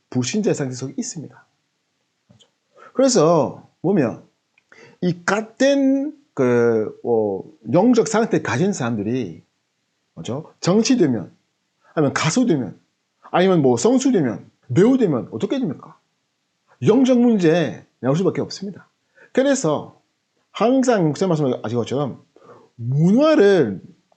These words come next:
보면, 아, 어떤 문화인지 보다는 그 문화를 누가 하신지 중요합니다. 맞죠? 그래서 우리가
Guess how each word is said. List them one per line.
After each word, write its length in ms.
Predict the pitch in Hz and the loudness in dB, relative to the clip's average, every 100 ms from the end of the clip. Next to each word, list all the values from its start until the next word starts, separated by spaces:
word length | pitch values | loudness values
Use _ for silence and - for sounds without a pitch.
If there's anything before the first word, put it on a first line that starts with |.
| - | -6
보면, 600 | 147 143 123 127 90 82 _ _ _ - | 0 2 2 -2 -6 -14 _ _ _ -10
아, 280 | 110 - - | -10 -10 -8
어떤 380 | 120 117 196 247 | -4 0 2 4
문화인지 1000 | 285 294 277 254 247 226 214 196 175 104 - _ _ _ _ - | 4 2 2 2 2 2 0 0 -2 -6 -16 _ _ _ _ -2
보다는 520 | 175 147 120 143 87 - _ _ _ _ _ | 0 2 0 -4 -6 -14 _ _ _ _ _
그 120 | - | -4
문화를 340 | 151 202 180 90 92 | -2 0 -2 -4 -10
누가 440 | 101 98 135 202 | -10 -8 -4 -4
하신지 720 | - - 180 240 185 131 113 | -6 -12 -8 -6 -4 -4 -6
중요합니다. 500 | - 90 82 73 - _ _ _ | -10 -16 -16 -18 -20 _ _ _
맞죠? 220 | _ - _ _ _ - - | _ -20 _ _ _ -20 -4
그래서 280 | - 240 220 | 2 2 4
우리가 640 | 180 175 247 143 147 101 | 2 2 4 2 0 -4